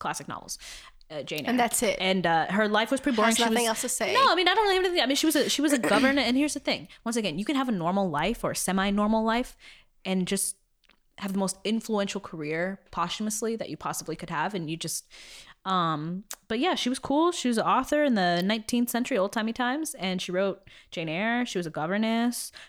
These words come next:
Speaker 1: Her, she had two sisters and a brother. Her two sisters and her all wrote under, uh, male pseudonyms so they wouldn't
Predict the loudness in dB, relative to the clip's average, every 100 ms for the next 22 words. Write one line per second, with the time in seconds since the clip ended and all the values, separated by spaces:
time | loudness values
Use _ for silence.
0 | _ -8 -4 -2 -2 -2 -2 -2 0 2
1 | 2 0 0 2 2 2 0 -2 _ _
2 | _ _ _ _ _ -20 -20 _ -10 -6
3 | -2 -2 0 0 0 0 0 2 2 2
4 | 2 2 2 0 0 -2 0 0 0 -4
5 | -6 -4 -4 -4 -4 -2 -4 -2 -2 -2
6 | -2 -2 -4 -4 -4 -8